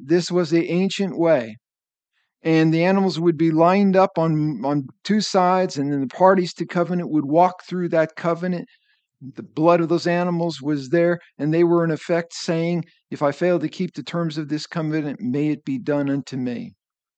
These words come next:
the same way." But Abram never walked through it. God alone passed through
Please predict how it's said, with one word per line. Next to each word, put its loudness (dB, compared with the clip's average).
the -8
same -4
way." -10
But 0
Abram 0
never -2
walked -2
through -10
it. -16
God 0
alone -2
passed -14
through -8